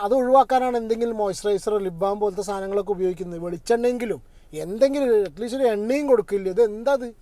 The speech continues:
പേഴ്സണൽ ഹൈജീൻ്റെ സംഗതികൾ കൊടുക്കുന്നില്ല, ഒരു പല്ലിയാപ്പിൻ്റെ സംഭവം കൊടുക്കുന്നില്ല, ഡ്രസ്സ് കൊടുക്കുന്നില്ല. ഇതെന്താ അവർ ഉദ്ദേശിക്കുന്നത്? ശരിയാണ്, അവർ അതിന് ഫൈറ്റ് ചെയ്ത് വാങ്ങണം, പക്ഷെ ഇതൊരു സുഖം തോന്നുന്നില്ല. എനിക്കെന്താ personally, എനിക്ക് personally അത് ഞാൻ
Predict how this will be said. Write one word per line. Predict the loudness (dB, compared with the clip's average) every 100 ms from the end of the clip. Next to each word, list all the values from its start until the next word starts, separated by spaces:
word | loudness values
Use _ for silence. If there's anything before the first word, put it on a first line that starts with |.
| _ _ 0
പേഴ്സണൽ | 2 2 2 2
ഹൈജീൻ്റെ | 2 0 -2 -2
സംഗതികൾ | -2 0 2 4 4
കൊടുക്കുന്നില്ല, | 0 -8 -8 -8
ഒരു | -8
പല്ലിയാപ്പിൻ്റെ | -8 2 2 2 -4
സംഭവം | -8 -6 -10
കൊടുക്കുന്നില്ല, | -10 -16 -18 -20 -8 -2
ഡ്രസ്സ് | 0 0 0
കൊടുക്കുന്നില്ല. | 0 0 -4 -6 -12 -14 _ _ _ _ _ _ 2
ഇതെന്താ | 2 2 2 0
അവർ | 0 -2
ഉദ്ദേശിക്കുന്നത്? | -2 -2 -2 -6 -2
ശരിയാണ്, | 2 4 6
അവർ | 6
അതിന് | 6 6
ഫൈറ്റ് | 2 2 -2
ചെയ്ത് | -2 0
വാങ്ങണം, | -2 -6 -12 _
പക്ഷെ | -18 -12
ഇതൊരു | -12 -10 -6
സുഖം | 0 0 0
തോന്നുന്നില്ല. | -2 0 0 -2
എനിക്കെന്താ | -6 -6 -2 0
personally, | 0 -4 -8 -12 -14 -20 -20 _ _ _ -20 -20 _ _ -16
എനിക്ക് | -10 -2
personally | 0 0 0 4 4
അത് | 2 -2 -20 _ _ _ _ _ _
ഞാൻ | -8